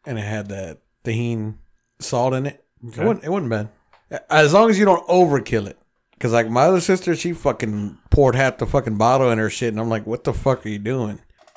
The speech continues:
Speaker 1: But Jen just, Jen had on this one, she had just put, like,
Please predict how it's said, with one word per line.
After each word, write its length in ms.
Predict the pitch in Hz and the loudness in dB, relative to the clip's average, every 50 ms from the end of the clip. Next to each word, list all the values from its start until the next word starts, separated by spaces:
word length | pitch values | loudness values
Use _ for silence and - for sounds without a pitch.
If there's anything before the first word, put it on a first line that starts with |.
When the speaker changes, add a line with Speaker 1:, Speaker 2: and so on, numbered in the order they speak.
| _ _ _ _ _ - - | _ _ _ _ _ -12 -6
Speaker 1:
But 160 | 104 110 107 | -4 -4 -2
Jen 220 | 104 127 131 131 | -2 -2 -2 0
just, 260 | 127 127 110 - - - _ _ - | -2 -4 -4 -6 -10 -16 _ _ -6
Jen 200 | 110 127 147 139 | -2 0 0 2
had 100 | 135 127 120 | 2 0 0
on 160 | 110 110 110 | -2 -2 -2
this 220 | 120 135 135 - | -2 -2 -2 -2
one, 100 | 131 117 | -4 -6
she 140 | 107 - 123 | -4 -4 -4
had 80 | 117 113 | -4 -4
just 180 | 113 107 - | -4 -8 -6
put, 140 | - 120 101 | -6 -6 -4
like, 280 | 107 107 104 104 - _ | -4 -6 -6 -8 -12 _